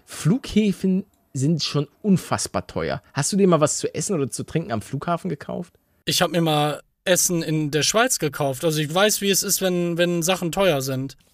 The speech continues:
Speaker 1: Ja gut, die Schweiz, das ist ja noch mal was ganz anderes. Da ist ja alles, alles, glaub ich, sehr, sehr teuer.
Speaker 2: Ja.
Speaker 1: Weil einfach das Geld, also unser Geld ist ja so wenig wert.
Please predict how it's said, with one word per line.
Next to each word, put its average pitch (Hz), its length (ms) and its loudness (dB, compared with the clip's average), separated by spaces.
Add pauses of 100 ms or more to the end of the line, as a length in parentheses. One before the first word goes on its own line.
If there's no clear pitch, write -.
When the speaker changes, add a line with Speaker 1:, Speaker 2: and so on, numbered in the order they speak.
Speaker 1:
Ja - 160 -16
gut, 92 140 -10
die - 80 -6
Schweiz, - 460 -2
das 104 200 -2
ist - 120 -8
ja 90 80 -2
noch 92 120 -2
mal 90 160 -2
was 87 180 -4
ganz - 200 -6
anderes. 95 500 -6
Da 82 140 -4
ist 95 120 -4
ja 82 160 0
alles, 95 380 -4
alles, 92 260 -2
glaub 78 200 -4
ich, - 260 -10
sehr, 85 340 -2
sehr 80 180 -4
teuer. - 360 -6 (280)
Speaker 2:
Ja. 240 500 2
Speaker 1:
Weil 95 140 2
einfach 98 340 -2
das - 260 -6
Geld, 170 300 4 (340)
also 110 380 -4
unser 135 280 4
Geld 202 260 4
ist 220 140 -2
ja 123 120 4
so 107 160 -2
wenig 92 320 -6
wert. 58 320 -8